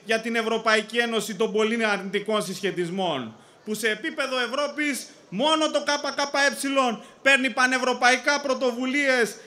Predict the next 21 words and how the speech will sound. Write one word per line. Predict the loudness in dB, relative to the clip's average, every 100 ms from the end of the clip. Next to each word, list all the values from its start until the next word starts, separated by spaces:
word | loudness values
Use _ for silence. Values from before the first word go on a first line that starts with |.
| -12
κοινής | -4 -2 0 -2
δράσης | -2 0 0 0 -2 -2 -6 -10
με | -4 -2
τα | 0
κινήματα | 0 -2 -2 -2 -2 -4
που | -4
δυναμώνουν, | -6 -4 -4 -4 -4 -2 0 -2 -2 -8 -8
και | -2
η | 0 0
ενίσχυσή | 0 -2 -4 -4 -4 -6
του | -4 -2 -2 -6 -8
θα | 2 2 4
δώσει | 2 0 -2 -8
κουράγιο | -4 2 4 4 4 2 2 -2 -10
και | -6
στα | -4 0
υπόλοιπα | -2 0 0 0 2 2
είκοσι | 4 -2 -2
εφτά | -4 0 -2
κομμουνιστικά | 0 -4 -2 -4 -4 -2 -2
κόμματα | 0 -2 0 0 2 0 -2